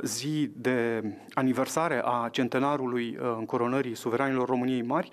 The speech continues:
uh, regele Carol întâi a jucat un rol crucial în dezvoltarea,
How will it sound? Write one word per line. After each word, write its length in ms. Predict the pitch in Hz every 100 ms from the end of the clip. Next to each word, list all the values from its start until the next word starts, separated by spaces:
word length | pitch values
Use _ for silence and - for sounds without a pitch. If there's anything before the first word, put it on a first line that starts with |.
| - - - -
uh, 120 | - 127 - - _
regele 400 | - 156 214 208
Carol 300 | 202 196 190
întâi 300 | 170 151 175
a 100 | 151
jucat 380 | 135 135 160 160 -
un 180 | 143 139
rol 260 | 151 180 -
crucial 720 | - 226 208 - 127 135 160 -
în 220 | 160 196
dezvoltarea, 720 | 175 120 120 113 151 156 127